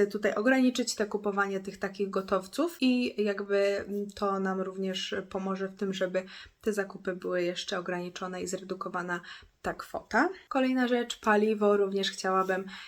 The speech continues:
kiedy się da, jechać na te uczelnie jednak pociągiem, e, w ten sposób jakoś to załatwiać, mm, a nie tym samochodem,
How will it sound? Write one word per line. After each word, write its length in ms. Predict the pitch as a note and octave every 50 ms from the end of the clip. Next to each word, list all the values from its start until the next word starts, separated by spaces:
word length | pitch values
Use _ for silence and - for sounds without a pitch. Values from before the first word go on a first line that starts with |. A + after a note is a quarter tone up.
| - - _ _ -
kiedy 260 | - C#4+ C4+ C#4 C#4
się 200 | C4+ - B3+ A#3
da, 440 | G#3+ A#3 A3 A3+ B3 C4 C#4+ D4 -
jechać 420 | A#3 G#3+ A3+ A#3 A#3 A#3 A3+ A3 -
na 120 | G#3+ G#3
te 180 | G#3 G#3 F#3+ G3
uczelnie 540 | G#3 G#3 - G#3+ G#3 G3+ G3+ G3+ G3+ F#3+ F#3+
jednak 480 | F#3 F#3 F#3 F#3 F3 F3 - - - _
pociągiem, 920 | - A#3 B3+ B3 - C4 B3 A#3+ A#3 A3+ A3 A3+ A3 A3 G#3+ G#3+ A3 A3 - -
e, 220 | - E3+ F3+ F#3
w 100 | F3+ -
ten 180 | - A#3 A3+ A#3+
sposób 440 | A#3 - - B3 A3+ - - A3+ A#3
jakoś 300 | A3+ G#3+ G#3+ - A3 G#3+
to 180 | - A3+ A3
załatwiać, 640 | G#3 G#3 A3 A3 A3 A3 G#3+ G#3+ - A3 G#3 G#3 - - - - - - - _ -
mm, 180 | - G3 F#3+ F#3+ -
a 100 | F#3 F#3+
nie 140 | G3+ G3 F3+
tym 180 | F#3+ G3 F#3+
samochodem, 720 | F#3+ - F#3+ G3+ G#3 - - G#3+ G3+ F#3+ F#3+ F#3+ G3 G3